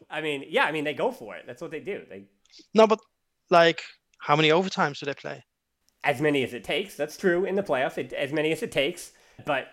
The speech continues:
Speaker 1: it doesn't mean they're not going for it the whole time. I don't know. Are we gonna
Speaker 2: No,
Speaker 1: get
Speaker 2: so, so that golden goal, yeah, y-, you might be onto something.
Speaker 1: I, I think that
Speaker 2: Just
Speaker 1: has to, that, that, I mean, that's, I think that's the,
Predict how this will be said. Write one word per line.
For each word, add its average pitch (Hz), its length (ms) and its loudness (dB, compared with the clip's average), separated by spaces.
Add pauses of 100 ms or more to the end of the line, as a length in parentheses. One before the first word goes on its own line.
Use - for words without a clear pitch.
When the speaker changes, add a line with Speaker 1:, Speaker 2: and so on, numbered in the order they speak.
(220)
Speaker 1:
it 139 120 -6
doesn't 147 220 0
mean 139 100 2
they're 131 100 2
not 135 140 2
going 135 220 0
for 117 140 -6
it 101 60 -10
the - 60 -8
whole 98 160 -12
time. 98 400 -12 (580)
I 120 120 -4
don't 87 100 -8
know. 78 120 -14 (580)
Are 151 80 -6
we 233 60 -4
gonna 262 140 4
Speaker 2:
No, 240 200 2
Speaker 1:
get 214 80 -8
Speaker 2:
so, 185 80 -16 (160)
so - 340 2
that 220 160 4
golden 233 260 6
goal, 214 200 4
yeah, 233 200 4
y-, 170 200 -12
you 165 120 -2
might 151 220 2
be 147 80 -2
onto 190 220 -2
something. 139 360 -6 (540)
Speaker 1:
I, 185 220 -6
I - 20 -2
think 190 160 -2
that 160 140 0
Speaker 2:
Just - 40 -4 (200)
Speaker 1:
has - 100 -18
to, - 60 -20
that, 185 180 -10
that, 175 160 -2
I 180 100 -2
mean, 175 120 -4
that's, 156 220 -4
I 156 120 -8
think 165 140 -8
that's 143 180 -6
the, 120 260 -10